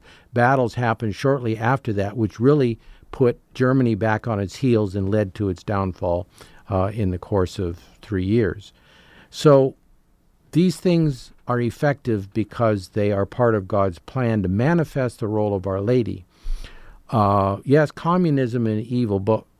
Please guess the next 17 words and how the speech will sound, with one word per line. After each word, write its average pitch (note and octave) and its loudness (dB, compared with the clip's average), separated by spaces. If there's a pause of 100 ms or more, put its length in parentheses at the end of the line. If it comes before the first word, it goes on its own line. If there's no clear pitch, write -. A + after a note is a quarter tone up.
this C#3 -2
is C3 -6
not C#3+ 2
really B2 0
about G2+ 0
us A2+ 0
as F#2+ -8
much G2+ -2
as G2 -10
we G#2+ 2
want F#2+ 0
to F#2 0
make B2 2
it G#2 -2
and G2+ -2
always F#2+ -2
do, C3 4